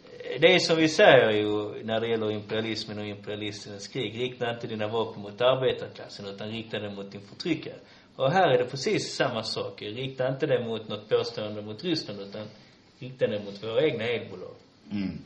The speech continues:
Speaker 2: Alltså, det är rätt intressant. Där, där, där går, pågår en massa utredningar, eh, mot, eh, elbolagen för, eh, olika former av manip-, manipulationer.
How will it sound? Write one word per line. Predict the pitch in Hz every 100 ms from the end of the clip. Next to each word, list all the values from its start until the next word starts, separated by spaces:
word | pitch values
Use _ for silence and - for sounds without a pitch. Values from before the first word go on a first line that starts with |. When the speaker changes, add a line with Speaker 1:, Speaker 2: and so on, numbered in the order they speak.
| - - -
Speaker 2:
Alltså, | 113 113 135 127 120 - - - - - - -
det | 127
är | 120 104
rätt | 101 147 -
intressant. | 104 104 104 - 107 78
Där, | 85 90 90 85
där, | 101 104 98 90
där | 113
går, | 104 127 95 -
pågår | 123 127 135 120 87
en | 92 101
massa | 131 - 104
utredningar, | 104 104 - 107 123 117 76 - - -
eh, | - 73 82 101 104
mot, | 85 - 67
eh, | - - - - - - - 101 - - 85 113
elbolagen | 92 82 78 76 76
för, | - 85 78 78 85
eh, | 82 - 92
olika | 92 90 90 82
former | - 90 98 98
av | 82 82 71 82 80
manip-, | 87 87 87 - - - - - - -
manipulationer. | 80 104 95 95 92 87 - - - - _ _ - - 104 90 - 127 110 80